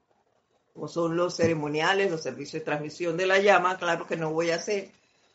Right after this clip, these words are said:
un, a hacer un llamado, un decreto en silencio. Allí se hacen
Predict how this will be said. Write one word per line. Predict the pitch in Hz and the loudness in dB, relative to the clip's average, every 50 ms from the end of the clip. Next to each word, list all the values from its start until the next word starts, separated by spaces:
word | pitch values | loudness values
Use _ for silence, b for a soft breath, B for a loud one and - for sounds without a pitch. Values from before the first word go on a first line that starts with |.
| _ _ _ _ _ - | _ _ _ _ _ -4
un, | 190 202 208 202 202 190 | -2 0 0 0 0 2
a | 180 180 175 170 | 4 4 4 2
hacer | 165 - - 180 185 180 | 0 -4 -6 -4 -4 -2
un | 180 190 196 | -2 -2 0
llamado, | 196 196 190 190 208 220 220 220 214 208 202 214 208 | 2 4 4 4 6 6 6 6 4 4 4 2 0
un | 202 196 | 0 0
decreto | 190 - 240 - - 247 262 254 240 240 240 240 254 254 233 | -2 -2 -2 0 2 4 6 6 6 6 4 2 2 2 2
en | 208 190 165 | 2 0 -2
silencio. | 160 - 160 151 160 190 220 208 - - - 120 104 - _ _ _ _ _ _ _ _ _ _ _ _ _ _ - - _ _ _ _ - - - _ _ _ _ _ _ _ _ _ _ _ - | -4 -6 -4 -2 2 2 2 2 0 -8 -14 -16 -16 -18 _ _ _ _ _ _ _ _ _ _ _ _ _ _ -20 -20 _ _ _ _ -20 -20 -20 _ _ _ _ _ _ _ _ _ _ _ -16
Allí | 151 139 139 147 151 143 | -14 -12 -8 -6 -6 -6
se | - - 208 | -2 0 4
hacen | 226 196 - - - - 240 247 285 294 - | 6 6 6 6 4 2 0 0 0 -2 -10